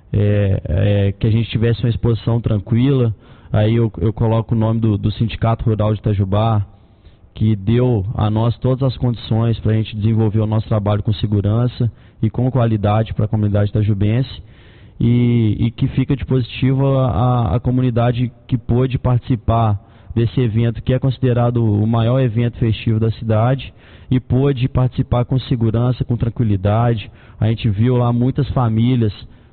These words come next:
participando do evento, assistindo aos shows,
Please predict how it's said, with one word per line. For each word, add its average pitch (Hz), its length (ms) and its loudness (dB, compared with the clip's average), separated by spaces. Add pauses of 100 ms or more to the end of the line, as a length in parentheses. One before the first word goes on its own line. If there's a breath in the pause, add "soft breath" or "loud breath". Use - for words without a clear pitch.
(140)
participando 110 640 0
do 107 60 2
evento, 107 560 0
assistindo 113 500 -2
aos 107 140 0
shows, 117 560 -2